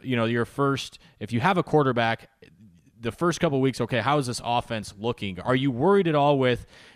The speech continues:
the play calling, the, the weapons? Are you, are you worried about, you know, David Johnson, Duke Johnson, who is injured, by the way,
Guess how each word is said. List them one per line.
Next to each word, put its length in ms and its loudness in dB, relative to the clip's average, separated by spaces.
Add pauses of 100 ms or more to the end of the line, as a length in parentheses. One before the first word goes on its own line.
the 80 -6
play 320 4
calling, 640 2 (300)
the, 180 -10
the 200 -6
weapons? 560 2
Are 100 2
you, 240 -2
are 100 2
you 140 0
worried 240 4
about, 420 2 (320)
you 80 -4
know, 60 -2
David 340 2
Johnson, 420 0
Duke 220 2
Johnson, 380 0
who 160 2
is 120 4
injured, 300 -2
by 160 0
the 80 0
way, 380 -4